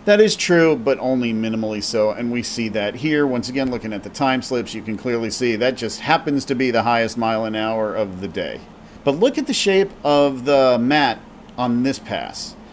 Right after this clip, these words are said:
It drops like a rock right after the trans brake release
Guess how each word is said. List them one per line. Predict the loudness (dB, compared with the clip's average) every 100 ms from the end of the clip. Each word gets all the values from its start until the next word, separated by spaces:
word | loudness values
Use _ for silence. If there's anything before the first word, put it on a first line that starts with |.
| -20 -6
It | -4
drops | 0 2 4 2 0
like | 0 0
a |
rock | 0 4 4 4 0 -8 -20 -20 -20 -20 -6
right | 2 4 4
after | 4 2 2 -2
the | -4
trans | -4 -2 0 -2
brake | -2 -2 -2
release | -6 -4 -2 -4 -6 -12